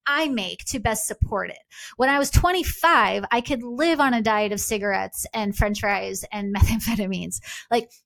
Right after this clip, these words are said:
can't do that now. Now I know at my age, if I want to perform, especially doing circus stuff,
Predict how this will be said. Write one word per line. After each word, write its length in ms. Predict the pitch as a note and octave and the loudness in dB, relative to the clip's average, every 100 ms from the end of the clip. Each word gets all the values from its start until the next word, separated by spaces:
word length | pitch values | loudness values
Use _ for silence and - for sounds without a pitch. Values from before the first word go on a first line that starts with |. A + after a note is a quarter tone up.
| _ | _
can't 180 | A4 F#4+ | 4 6
do 180 | A4+ A4+ | 6 6
that 60 | G#4 | 6
now. 240 | B3 G#3 D#2+ | 2 -2 0
Now 320 | A#3+ D4+ F4+ | 2 6 6
I 200 | D4 D4 | 4 0
know 340 | C4 C4+ D#4+ | 2 4 4
at 160 | A#3+ A3+ | 4 2
my 300 | A3+ A#3+ A3+ A#3+ | 2 2 0 -2
age, 340 | C#4+ A#3+ G#3 - | -2 0 -2 -4
if 80 | - | -2
I 140 | A#3+ D4+ | 0 0
want 200 | E4+ E4 | -2 -4
to 100 | C#4+ | -4
perform, 680 | A#3+ G3+ - C#4 C#4+ A3 | -4 -4 -2 2 2 2
especially 680 | G3 - - C4 F4+ E4+ C#4+ | 0 -4 -2 0 0 -2 -4
doing 360 | G#3+ B3+ B3+ G#3+ | -4 -2 -2 -2
circus 440 | - D#4 E4 A3 | -2 0 0 -2
stuff, 380 | - - F#3 F#3+ | -4 -2 -4 -4